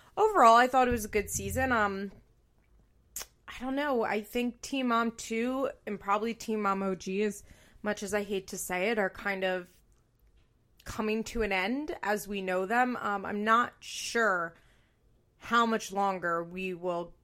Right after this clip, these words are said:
get from these girls. Uh, I'm thinking, I mean, they're definitely filming eight A right now.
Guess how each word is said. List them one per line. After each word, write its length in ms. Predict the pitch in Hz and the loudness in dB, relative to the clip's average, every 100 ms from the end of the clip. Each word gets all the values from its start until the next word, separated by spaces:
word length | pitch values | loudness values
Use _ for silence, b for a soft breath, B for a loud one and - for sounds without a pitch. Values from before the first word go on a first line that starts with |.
| - | -2
get 200 | 285 - - | -2 -2 -6
from 220 | 202 185 | -6 -4
these 240 | 175 160 - | -6 -10 -6
girls. 560 | 170 135 - - - - | -4 -4 -4 -8 -12 -6
Uh, 360 | 214 208 208 196 - | 0 2 2 0 -2
I'm 260 | 226 226 - _ _ - | -2 -2 -8 _ _ -4
thinking, 640 | 294 294 330 339 330 320 _ _ _ _ _ _ | -4 -2 -2 -2 -2 -6 _ _ _ _ _ _
I 80 | 247 | 2
mean, 120 | 262 | 4
they're 120 | 254 247 | 4 6
definitely 360 | 302 320 330 | 4 4 -4
filming 400 | 269 254 233 220 - | 0 2 2 0 -2
eight 200 | 190 - | -4 -2
A 260 | 180 160 170 | -2 -2 -4
right 300 | 175 180 180 | -4 -4 -4
now. 340 | 151 - | -6 -6